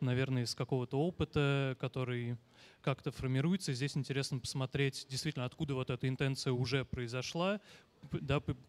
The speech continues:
там, почему я уже могу об этом говорить, или почему мне уже хочется об этом говорить, или почему я,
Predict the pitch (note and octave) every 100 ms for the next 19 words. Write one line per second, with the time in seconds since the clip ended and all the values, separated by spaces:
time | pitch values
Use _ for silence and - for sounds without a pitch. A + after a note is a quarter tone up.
0 | - B2+ A#2 C3 - D3 D3+ C3+ C3 B2+
1 | A#2+ D#3+ D#3+ C#3+ A#2 C#3 C3+ B2 B2 B2
2 | B2 B2+ D#3+ F3 C#3 - - C#3 C3+ B2+
3 | B2+ B2 B2+ A#2 D#3+ F3 C#3+ - C3+ C3
4 | C3+ B2 B2+ B2+ B2+ B2+ - - C#3 C3+
5 | B2